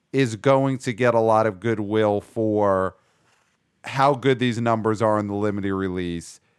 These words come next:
how much people liked it when they had a chance to see it in the theater, and then I guess everyone will watch it on Netflix when it comes out. I, I, I do think there is still a world in which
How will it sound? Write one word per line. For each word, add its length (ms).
how 200
much 280
people 360
liked 380
it 120
when 180
they 140
had 260
a 60
chance 360
to 80
see 200
it 40
in 60
the 100
theater, 600
and 180
then 140
I 140
guess 340
everyone 440
will 100
watch 320
it 100
on 180
Netflix 720
when 180
it 100
comes 320
out. 360
I, 280
I, 160
I 280
do 240
think 320
there 220
is 100
still 260
a 40
world 460
in 180
which 340